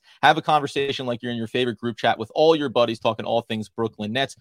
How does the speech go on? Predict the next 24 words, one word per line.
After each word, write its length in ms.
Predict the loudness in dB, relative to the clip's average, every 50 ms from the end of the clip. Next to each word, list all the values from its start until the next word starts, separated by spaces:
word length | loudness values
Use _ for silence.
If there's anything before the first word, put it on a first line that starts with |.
| _ _ _ _
Fourteen-day 880 | _ 0 0 0 0 -4 -10 -12 -10 -8 -6 -4 -4 -2 -2 -4 -6 -8 _
free 380 | _ _ -10 -8 -8 -8 -8 -8
trial 500 | -12 -8 -2 0 2 2 2 2 -2 -6
on 180 | -8 -10 -10 -10
join 280 | -8 -6 -6 -6 -6 -6
subtext 400 | -4 -6 -4 -4 -6 -8 -6 -4
dot 180 | -4 -4 -4 -2
com 280 | -4 -2 -2 -4 -6
slash 360 | -6 -4 -2 -2 -2 -4 -8 _ _ _ _ _ -8
locked 400 | -2 0 0 0 0 -4 _ _ _ -10
on 320 | -8 -8 -8 -10 -12 -14 _ -12
nets. 560 | -6 -4 -4 -4 -4 -6 -12 -18 -18 -18 -20 _ _ _ _ _ _ _ _ _ _ _ _ _
So 140 | 0 2 4
the 60 | 4
last 420 | 4 4 2 4 4 4 4 2
just 160 | 0 -6 -6 -4
quick 200 | -4 -4 -4 -2
note 220 | -2 -2 0 0
on 140 | 0 -2 -2
the 80 | -2 -6
Cam 240 | -8 -8 -8 -8 -6
Thomas 320 | -4 -4 -4 -2 -4 -6
situation 580 | -10 -10 -10 -8 -8 -6 -6 -6 -6 -6 -10 -8
too 300 | -4 -4 -2 -2 -4